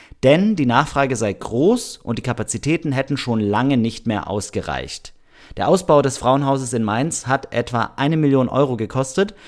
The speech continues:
und wurde zum Großteil aus Fördermitteln vom Bund bezahlt. Laut heute neu veröffentlichten Zahlen des Bundes nimmt Gewalt gegen Frauen in Deutschland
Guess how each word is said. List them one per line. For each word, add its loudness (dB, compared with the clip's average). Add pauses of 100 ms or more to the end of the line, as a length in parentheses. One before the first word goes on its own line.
(200)
und 0
wurde 4
zum 0
Großteil 2
aus 0
Fördermitteln 0
vom -2
Bund 2
bezahlt. -4 (360)
Laut 0
heute 4
neu 6
veröffentlichten -2
Zahlen 0
des -4
Bundes -2
nimmt -2
Gewalt 0
gegen 0
Frauen -2
in -6
Deutschland -4